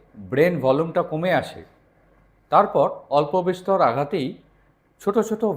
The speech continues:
ভেন ছিঁড়ে গিয়ে অল্প অল্প ব্লিডিং জমে করোটির মধ্যে।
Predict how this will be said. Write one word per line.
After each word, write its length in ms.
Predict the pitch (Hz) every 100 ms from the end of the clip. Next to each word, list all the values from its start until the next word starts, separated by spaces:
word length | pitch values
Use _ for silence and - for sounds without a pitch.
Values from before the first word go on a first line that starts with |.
| 98
ভেন 240 | 143 165 90 78 _ _ _ _ -
ছিঁড়ে 240 | 170 202 151
গিয়ে 160 | 110 - - _ _ _ _
অল্প 220 | - 214 214 208
অল্প 140 | 202 196 127
ব্লিডিং 260 | 135 147 131
জমে 280 | 131 117 170 - _ _ _ -
করোটির 420 | 143 160 160 139 120
মধ্যে। 280 | 110 -